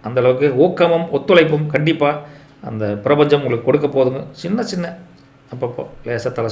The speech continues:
சுத்துறது, சளி அதிகமா பிடிக்கிறது, அஹ், அஜீரண கோளாறு, "தூக்கமே வரமாட்டேங்குது சார்" அப்படின்னு சின்ன சின்ன ஒரு பிரச்சனைகள் வந்து சரியாகக்கூடிய காலகட்டம் இருக்குதுங்க. அப்பப்போ அதுக்கு தகுந்த ட்ரீட்மெண்ட் எடுத்துட்டீங்கன்னா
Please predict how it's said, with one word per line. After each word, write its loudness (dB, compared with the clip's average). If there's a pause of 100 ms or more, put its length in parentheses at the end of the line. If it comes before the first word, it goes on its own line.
சுத்துறது, -6
சளி -2
அதிகமா -4
பிடிக்கிறது, -4 (420)
அஹ், -4
அஜீரண 2
கோளாறு, 4 (520)
"தூக்கமே 2
வரமாட்டேங்குது 2
சார்" -4
அப்படின்னு -8
சின்ன -4
சின்ன -6
ஒரு -4 (640)
பிரச்சனைகள் -2
வந்து 2 (300)
சரியாகக்கூடிய 0
காலகட்டம் 2
இருக்குதுங்க. 0
அப்பப்போ -4
அதுக்கு -2
தகுந்த -4
ட்ரீட்மெண்ட் -2
எடுத்துட்டீங்கன்னா -4